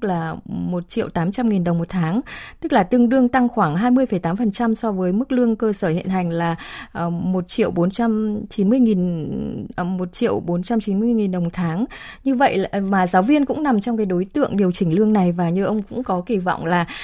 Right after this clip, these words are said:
với mức lương này thì giáo viên cũng bớt khó khăn hơn và có thể là có những cái việc mà có thể sống được bằng lương, đúng không ạ? Sống được bằng nghề.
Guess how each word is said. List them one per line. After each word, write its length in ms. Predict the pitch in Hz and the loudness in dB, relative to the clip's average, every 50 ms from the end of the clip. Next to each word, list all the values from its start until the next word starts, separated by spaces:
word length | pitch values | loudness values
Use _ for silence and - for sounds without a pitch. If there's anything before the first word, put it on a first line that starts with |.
| - - - - - | -14 -14 -10 -2 2
với 140 | 208 202 | 4 4
mức 180 | 214 254 311 302 | 4 4 2 2
lương 200 | 285 294 269 254 | 2 4 4 4
này 180 | 233 208 196 180 | 4 4 2 0
thì 140 | 185 180 175 | 0 -2 -2
giáo 200 | 175 - 170 170 | 0 0 -2 -2
viên 340 | 180 202 233 240 233 220 208 | 0 2 2 2 2 2 -2
cũng 680 | - - - - 226 262 269 269 262 247 240 240 233 233 - | -4 -6 -6 -2 -2 -2 0 0 0 0 0 -2 -4 -6 -8
bớt 320 | 262 233 277 302 302 - | -2 2 2 2 2 0
khó 180 | - - 180 202 | -2 0 0 0
khăn 220 | - 247 247 247 | 0 0 0 0
hơn 260 | 240 262 262 247 233 | 2 2 2 2 0
và 240 | 220 214 202 180 170 | 0 -2 -2 -4 -4
có 120 | 175 170 170 - | -6 -8 -10 -6
thể 260 | 233 220 170 160 147 | -4 -4 -2 -2 -4
là 200 | 147 165 160 165 - - - - - - | -4 -4 -4 -6 -8 -12 -18 -18 -18 -12
có 260 | - 175 170 170 180 208 | -6 -4 -2 -2 -2 -2
những 280 | 233 247 262 - 247 | -2 -2 -2 -2 -4
cái 240 | - 214 202 202 202 220 247 262 254 254 247 | -4 -4 -4 -4 -4 -2 -2 0 2 2 2
việc 180 | 226 202 180 | 2 2 2
mà 140 | 175 185 180 | 2 0 0
có 140 | 180 190 190 - | 0 0 0 2
thể 120 | 240 202 | 0 0
sống 300 | - - 175 170 190 240 | 2 2 0 2 2 2
được 160 | 277 247 202 | 2 0 0
bằng 260 | - 202 185 175 175 190 | 0 0 0 2 4 4
lương, 300 | 226 247 247 226 220 202 | 6 6 6 6 4 2
đúng 100 | 190 196 | 2 2
không 100 | 220 226 | 2 0
ạ? 40 | 202 | 0
Sống 220 | - 190 190 202 | -2 -2 -2 -2
được 140 | 226 240 202 | -2 -2 -2
bằng 220 | 196 185 180 185 | -2 -4 -2 -2
nghề. 240 | 190 185 185 180 | -2 0 0 -2